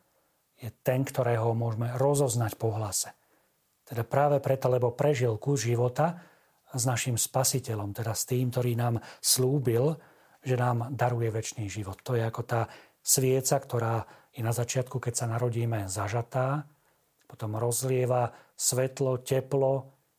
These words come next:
ale pritom sa sama umenšuje, až nakoniec nevieme, aká tá svieca je veľká, dlhá, ale raz musí zhasnúť. A to je ten krásny symbol kresťanstva,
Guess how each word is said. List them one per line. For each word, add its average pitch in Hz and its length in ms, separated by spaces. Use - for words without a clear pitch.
ale 117 160
pritom 117 240
sa 117 160
sama 113 300
umenšuje, 127 640
až 107 140
nakoniec 117 480
nevieme, 120 420
aká 110 320
tá 120 240
svieca 113 480
je 107 80
veľká, 117 540
dlhá, 120 360
ale 120 160
raz 120 240
musí 113 320
zhasnúť. 98 640
A 95 40
to 127 160
je 123 80
ten 117 240
krásny 127 480
symbol 120 400
kresťanstva, 123 800